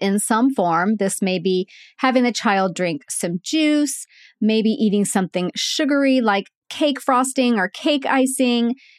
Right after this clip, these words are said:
You may need to utilize I M glucagon for a child who maybe can't swallow safely, maybe has decreased level of consciousness,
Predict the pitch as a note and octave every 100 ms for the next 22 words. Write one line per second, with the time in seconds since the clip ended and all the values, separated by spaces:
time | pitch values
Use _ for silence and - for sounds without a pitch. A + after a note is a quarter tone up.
0 | _ B3 B3 B3 B3 A#3 A3+ A3 G#3+ G#3+
1 | G3 F#3+ - G3 F#3+ F3 E3+ - F#3 F#3+
2 | F3+ G3+ B3 C4+ B3+ C4 C4 C4 C4+ C#4+
3 | _ - B3+ B3+ C4 A#3+ A#3 B3 G#3 G3
4 | F#3 - F3 - - A#3+ A#3 A#3+ - A3+
5 | A3 A3+ A3 G3 F3+ F3+ E3+ - G3+ F3
6 | - F#3 - E3+ E3+ - - A#3 A#3+ B3
7 | B3 A#3 A#3